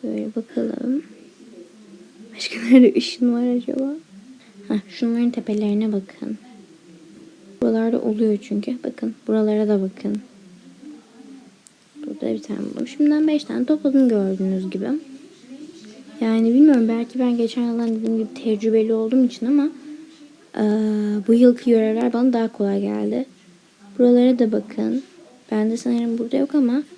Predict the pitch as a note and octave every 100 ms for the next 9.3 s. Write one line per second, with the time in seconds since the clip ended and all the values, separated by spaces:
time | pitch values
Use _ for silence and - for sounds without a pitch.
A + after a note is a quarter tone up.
0 | - D4+ D#4 E4 D#4+ D#4+ D4+ A#3+ - -
1 | A3+ G#3+ A3+ G#3+ G#3 G3+ G3+ G#3 - -
2 | - - - - G#4 G4+ C4+ - G#3 G3+
3 | G#3+ A#3 G3+ F#3+ F3 A3+ A3 F#3 E3+ E3+
4 | D3+ D3+ D3+ D3+ - - _ _ G3+ G3
5 | G3 - - _ _ _ _ _ - -
6 | C4+ A3+ A#3+ B3 A#3+ B3 A#3 G#3+ - -
7 | G3+ G3+ G#3 G3+ G3+ - G3+ G3+ G3 G3
8 | G3 G3 G3 G3+ - G#3+ G#3 F#3 F#3 -
9 | - -